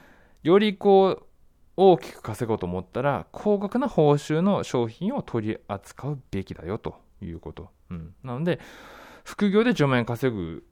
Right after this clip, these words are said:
方法としては、報酬の高い商品を、こう、十人に制約させると。うん。まあ、そのためにはしっかりと千アクセス集まるブログを作って、えー、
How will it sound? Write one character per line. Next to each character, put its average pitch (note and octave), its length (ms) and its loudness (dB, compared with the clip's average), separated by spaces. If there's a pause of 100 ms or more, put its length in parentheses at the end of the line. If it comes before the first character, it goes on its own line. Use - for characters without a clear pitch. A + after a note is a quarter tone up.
方 G#2+ 180 -8
法 G2 240 -6
と G#2+ 160 -8
し G#2 60 -18
て F3 100 -6
は、 D#3 260 -2 (400)
報 E3 280 0
酬 E3+ 160 -6
の E3+ 120 -4
高 E3+ 240 -4
い C3 60 -2
商 C#3+ 220 0
品 G3 300 -2
を、 - 200 0 (380)
こ D#2 500 -6
う、 - 40 -20 (360)
十 A#2+ 260 2
人 F#2+ 160 -4
に E3+ 80 0
制 F#2+ 220 -8
約 - 180 -12
さ D#2+ 140 -14
せ E2+ 100 -8
る D2 80 -12
と。 - 100 -20 (240)
う F2 40 -10
ん。 E2 180 -10 (880)
ま C3 120 -14
あ、 C#3+ 40 -8
そ E3+ 100 -4
の D#3+ 60 -2
た F3+ 100 2
め G3+ 80 2
に G#3+ 80 2
は D3 40 0
し - 100 -12
っ - 20 -20
か B2+ 120 2
り G2+ 40 -6
と E2 200 -4 (520)
千 B2 300 -2 (180)
ア B2 140 -4
ク - 80 -12
セ A#2+ 80 -6
ス G2+ 40 -10
集 G2+ 260 -8
ま B2 80 -6
る F#2+ 40 -6
ブ F2 120 -12
ロ A#2 80 -6
グ D3+ 60 -2
を C3 100 -4
作 - 240 -8
っ - 20 -4
て、 - 360 -12 (260)
え D2 540 -14
ー、 - 20 -20